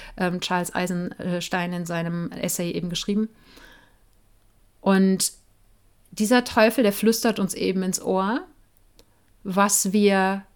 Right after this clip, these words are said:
wo wir Recht haben und wo wir kämpfen müssen und wo wir auch die,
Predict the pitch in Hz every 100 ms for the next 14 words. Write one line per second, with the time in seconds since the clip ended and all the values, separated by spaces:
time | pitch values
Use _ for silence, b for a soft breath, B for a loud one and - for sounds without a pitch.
0 | _ - _ 185 233 233 233 214 214 -
1 | - 175 165 170 165 208 226 226 220 -
2 | 240 240 190 170 170 175 170 165 185 214
3 | 208 208 208 - 185 190 190 B B B
4 | - 175 202 190 190